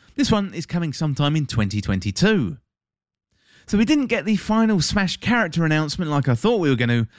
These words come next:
That is being saved for its own Smash Direct coming on October the fifth, which is only in a few days' time. And Sakurai is gonna be presenting the final character, and I think the presentation is gonna be forty minutes in depth. So who is it gonna be? So is it finally gonna be Waluigi,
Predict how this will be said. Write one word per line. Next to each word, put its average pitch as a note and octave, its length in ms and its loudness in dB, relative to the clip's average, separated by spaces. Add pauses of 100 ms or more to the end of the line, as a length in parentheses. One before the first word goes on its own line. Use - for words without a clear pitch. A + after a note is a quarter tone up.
That G3 140 0
is D#3+ 60 2
being D3 180 0
saved C#3 260 0
for C3 60 -2
its A2 100 -4
own A#2+ 140 0
Smash B2+ 340 -4
Direct A2+ 260 -2
coming A#2 240 0
on G#2+ 120 0
October F#2+ 240 0
the F#2+ 80 2
fifth, - 440 -2 (260)
which A#2 120 -4
is A#2+ 220 -2
only C#3 340 2
in A#2+ 80 0
a G#2+ 140 2
few G#2 240 -2
days' F#2 240 -2
time. G3+ 440 2 (320)
And G3+ 120 -2
Sakurai F#3 500 0
is F3 120 -2
gonna D#3+ 120 0
be C3+ 80 2
presenting C3 480 0
the A#2+ 140 2
final A2 260 0
character, C3 640 0 (300)
and G#2 80 -2
I - 20 0
think F#3 220 0
the D3 80 2
presentation A#2 640 -2
is G#2+ 120 -6
gonna A2+ 140 -2
be G#2+ 80 0
forty B2+ 500 0
minutes G#2 320 0
in G2 260 -4
depth. D3 420 -2 (320)
So G#2 160 -2
who A#3 240 2
is A3+ 100 0
it A3+ 80 -2
gonna G#3 180 0
be? D#3 440 0 (260)
So F3 100 2
is A3 80 2
it G3 120 -2
finally G3+ 360 0
gonna F3+ 100 -2
be F3 140 2
Waluigi, F#3 800 2